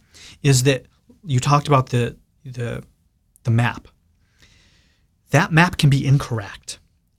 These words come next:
and it's not good or bad, but it can be distorted. And what I've discovered is that there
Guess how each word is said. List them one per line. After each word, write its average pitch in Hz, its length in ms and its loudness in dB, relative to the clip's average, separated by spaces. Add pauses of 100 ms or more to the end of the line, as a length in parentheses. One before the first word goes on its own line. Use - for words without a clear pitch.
(100)
and 120 440 2 (200)
it's - 500 -6
not 131 320 2
good 160 220 2
or 160 180 2
bad, 131 540 2 (480)
but 135 160 4
it - 100 -10
can 160 300 2
be 143 100 2
distorted. 113 640 -2 (720)
And 127 460 4 (360)
what 127 320 0
I've 180 140 2
discovered 139 580 2
is 131 180 0
that 139 180 -4
there 127 180 -2